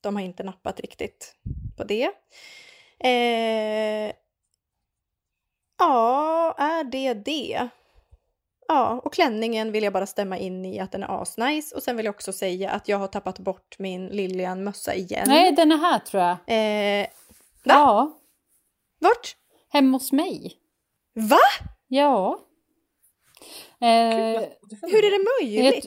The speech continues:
Speaker 2: jag t-
Speaker 1: Är det från när du hade kalas?
Speaker 2: Nej, men jag tror att den kan ha antingen legat i bilen, eller så glömde du.
Speaker 1: Är det
Speaker 2: Ja.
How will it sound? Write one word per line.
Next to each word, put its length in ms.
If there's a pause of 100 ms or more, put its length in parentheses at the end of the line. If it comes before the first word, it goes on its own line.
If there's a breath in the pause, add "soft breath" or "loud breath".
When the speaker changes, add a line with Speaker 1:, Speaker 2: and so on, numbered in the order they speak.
(180)
Speaker 2:
jag 100
t- 40
Speaker 1:
Är 100
det 60
från 120
när 100
du 100 (100)
hade 120
kalas? 420
Speaker 2:
Nej, 280
men 140
jag 100
tror 120
att 120
den 260 (360)
kan 280
ha 220
antingen 500
legat 360
i 160
bilen, 760 (320)
eller 580
så 160
glömde 440
du. 60
Speaker 1:
Är 120
det 60
Speaker 2:
Ja. 320